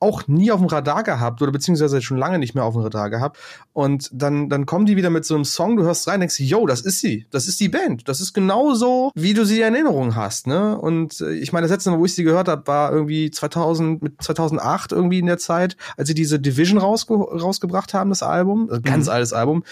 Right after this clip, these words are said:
Speaker 1: Hab ich mir damals vom Schulfreund noch kopiert, der das, das irgendwo als Raubkopie im Internet erstanden hatte. Und, äh, der voll geflasht gewesen damals von dem Album. Einfach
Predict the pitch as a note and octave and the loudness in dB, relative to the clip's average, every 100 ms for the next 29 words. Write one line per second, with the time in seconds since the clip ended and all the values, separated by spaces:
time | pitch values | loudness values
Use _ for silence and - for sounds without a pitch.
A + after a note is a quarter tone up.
0 | - - D3+ D#3 D3+ F3 - C#3+ - G#3 | -16 -4 0 2 4 2 2 0 2 2
1 | A3+ D3+ C3+ C3+ B2+ B2+ D#3+ E3 C#3 C3 | 2 0 2 0 -2 -4 0 0 2 0
2 | C3 C3+ C#3+ B2 B2 - A#2 B2 C#3 - | 0 0 0 -2 -4 -8 -6 -2 -2 0
3 | D3 - D3+ C#3+ C3+ E3 F#3+ C3 A#2 A#2 | -4 0 0 2 2 0 2 0 -2 -4
4 | A#2 G#2+ A2 A2+ C#3 F3+ G#3+ _ - C#3+ | -2 -4 -4 -6 -4 -6 -6 _ -2 0
5 | C#3 C3+ - - - A2+ A#2+ - - - | 0 -2 -6 -10 -6 -4 -4 -6 -4 -4
6 | A2+ F#3+ G3+ - E3+ G#3 - - - C3 | 0 2 2 2 0 0 -4 -6 0 2
7 | A#2+ B2 A2+ A#2 A#2 - A#2+ A2+ G#2 A2 | 2 2 0 0 -2 0 0 0 -2 0
8 | C3+ D3+ - C3+ - | 0 0 -4 -10 -12